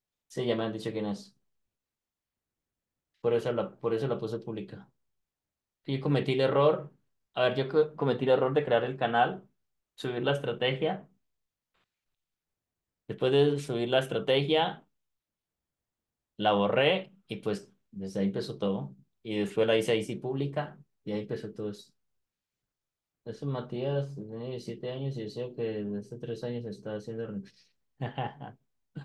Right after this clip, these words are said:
Ay, no me quiero burlar del mal ajeno, marica. No me quiero burlar. Eh, así, eh, así es que me gusta, esto me gusta. Una vaina así. Precio.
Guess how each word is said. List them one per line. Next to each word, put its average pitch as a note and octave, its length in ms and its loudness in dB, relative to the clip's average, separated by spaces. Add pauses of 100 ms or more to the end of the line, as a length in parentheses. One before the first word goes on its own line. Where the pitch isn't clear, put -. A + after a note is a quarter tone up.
(2000)
Ay, C3 300 -4
no B2+ 100 -4
me B2 140 -2
quiero A#2+ 340 6
burlar G2+ 340 2
del G2+ 200 2
mal G2+ 200 2
ajeno, F#2 600 -4
marica. - 420 -18 (1300)
No G2+ 160 -8
me G2 100 -8
quiero F#2 300 -4
burlar. D2+ 360 -10
Eh, G2+ 140 0
así, G2 440 0
eh, F#2+ 100 2
así F#2 280 -2
es D3 100 -4
que - 100 -2
me G2+ 160 0
gusta, G2 480 0
esto C#3+ 280 2
me G2 120 -2
gusta. F2+ 500 -10 (360)
Una A#2 200 2
vaina B2 320 4
así. A2+ 500 -2 (440)
Precio. G2 720 2